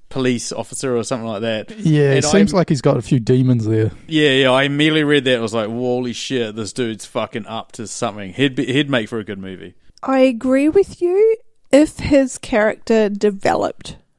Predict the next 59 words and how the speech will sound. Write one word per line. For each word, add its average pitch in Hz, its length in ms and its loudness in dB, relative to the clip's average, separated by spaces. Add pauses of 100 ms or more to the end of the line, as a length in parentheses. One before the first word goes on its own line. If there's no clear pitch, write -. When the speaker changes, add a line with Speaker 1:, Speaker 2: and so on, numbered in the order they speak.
(260)
Speaker 3:
from 214 320 2
what 208 180 0
he 220 100 0
was 196 280 0
in 196 100 2
The 185 80 2
Room. 175 300 -2
'Cause 214 180 -2
Speaker 1:
Well, 240 120 4
Speaker 3:
in 302 80 2
Speaker 1:
of 302 40 -6
course 330 180 2
he's 320 160 0
going 190 280 0
to. 143 80 -2
Speaker 3:
'cause 330 80 6
Speaker 1:
It's - 100 0
his 175 120 -2
own 202 200 4
movie. 196 340 0
Speaker 3:
Yeah, 302 240 4
'cause 302 200 -4
in 339 180 2
The 359 100 2
Room 285 300 4
he 294 180 -2
was 247 200 4
just 233 220 -2
so 262 260 2
one-dimensional. 220 1000 -2
It - 60 2
was 240 220 2
like 269 420 2
eyes 254 460 2
glazed 233 440 0
over. 220 420 0 (320)
Like, 214 440 2
you 233 220 2
know, - 180 2
he 240 220 2
Speaker 1:
"I 151 80 0
Speaker 3:
wasn't 190 160 6
Speaker 1:
don't 175 80 2
love 185 180 2
you. 127 200 0
I 254 100 -2
Speaker 3:
he, 262 80 4
Speaker 1:
love 101 140 -2
you. - 80 -8
Speaker 3:
yeah, 254 80 4
he 269 120 0
Speaker 1:
I 262 40 0
don't 254 120 6
Speaker 3:
was, 285 80 6
Speaker 1:
love - 140 2
Speaker 3:
he 302 80 4
Speaker 1:
you. - 20 2
I 269 80 0
love - 0 -